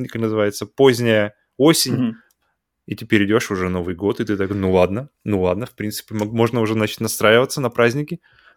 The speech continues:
Speaker 1: можно уже настраиваться
Speaker 2: Ну, у
Speaker 1: на
Speaker 2: нас
Speaker 1: Мэри, Мэри Курисумасу».
Speaker 2: У нас даже здесь, в принципе, в, на юге Америки, в Нэшвилле,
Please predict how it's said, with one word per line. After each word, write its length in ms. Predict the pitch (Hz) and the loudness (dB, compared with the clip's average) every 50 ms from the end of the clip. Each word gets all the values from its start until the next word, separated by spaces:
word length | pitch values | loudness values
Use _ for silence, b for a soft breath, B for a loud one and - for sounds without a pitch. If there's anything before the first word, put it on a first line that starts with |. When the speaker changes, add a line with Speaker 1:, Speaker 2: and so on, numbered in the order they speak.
| b - | b -6
Speaker 1:
можно 240 | 107 104 101 104 101 | -4 -2 -2 -2 -2
уже 120 | 95 98 | -2 -2
настраиваться 520 | 101 98 - - 113 110 104 101 113 139 135 | -4 -6 -6 -2 2 2 4 4 2 0 0
Speaker 2:
Ну, 60 | 131 | 0
у 40 | 131 | 2
Speaker 1:
на 100 | 143 156 | 2 2
Speaker 2:
нас 220 | 190 - - - _ - | 2 2 -2 -8 _ -4
Speaker 1:
Мэри, 340 | 113 117 123 131 131 135 139 | 0 2 4 6 6 4 4
Мэри 300 | 135 123 127 143 160 180 175 | 4 4 6 6 6 6 2
Курисумасу». 800 | - - 156 160 185 180 - 180 147 127 117 - - 101 90 _ _ _ _ _ _ _ _ _ - 135 | 2 0 0 0 2 0 2 2 2 2 0 0 -4 -8 -10 _ _ _ _ _ _ _ _ _ -18 -14
Speaker 2:
У 40 | - 135 | -10 -8
нас 340 | 123 131 143 170 180 - - | -6 -4 -4 -4 -6 -8 -4
даже 280 | 147 127 131 127 131 123 | -2 -2 -2 -2 -4 -8
здесь, 460 | 117 110 120 131 156 - - - _ | -6 -4 -4 -6 -6 -6 -10 -16 _
в 20 | - | -10
принципе, 420 | - 123 120 - - - 123 110 104 | -10 -10 -10 -10 -12 -8 -8 -6 -6
в, 200 | 98 101 104 104 | -8 -12 -12 -12
на 160 | 104 104 104 | -10 -8 -8
юге 540 | 104 104 113 113 110 117 113 107 104 107 104 | -8 -6 -6 -6 -4 -4 -2 0 0 -2 -2
Америки, 560 | - 113 107 101 110 120 123 156 151 - 131 | -4 -8 -8 -6 -4 -4 -6 -6 -8 -10 -8
в 80 | 110 | -4
Нэшвилле, 420 | 113 117 123 - - 156 131 117 | -4 -4 -4 -4 -6 -4 -4 -4